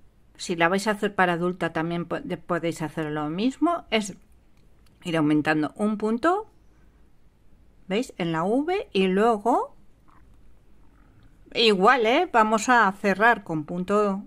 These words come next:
deslizado en relieve por delante, tres cadenas y en vez de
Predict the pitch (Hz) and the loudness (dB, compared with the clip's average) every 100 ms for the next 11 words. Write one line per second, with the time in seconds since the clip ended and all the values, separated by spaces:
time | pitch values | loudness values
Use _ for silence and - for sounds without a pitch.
0 | - 202 202 208 196 240 240 190 131 - | 0 2 2 0 -2 -2 -2 -2 -8 -8
1 | 185 180 151 147 160 180 208 214 247 269 | -4 -2 -2 -2 -2 -2 -2 0 2 4
2 | 294 311 370 440 - - - - - - | 4 2 0 -4 -8 -20 -20 -20 -20 -20
3 | - - - - - - - - 170 160 | -20 -20 -20 -20 -20 -20 -20 -4 0 0
4 | - 220 233 294 359 427 - - 185 175 | 0 0 2 0 0 -2 -4 -4 -2 0
5 | 156 151 170 170 | 0 0 -2 -4